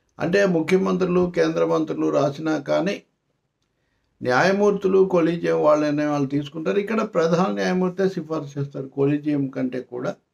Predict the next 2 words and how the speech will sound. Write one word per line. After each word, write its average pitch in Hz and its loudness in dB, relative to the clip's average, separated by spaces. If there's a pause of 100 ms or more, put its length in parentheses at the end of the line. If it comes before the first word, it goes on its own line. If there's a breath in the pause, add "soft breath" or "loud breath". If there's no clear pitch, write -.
(920)
కాబట్టి, 139 0 (1000)
ఉమ్, 92 -12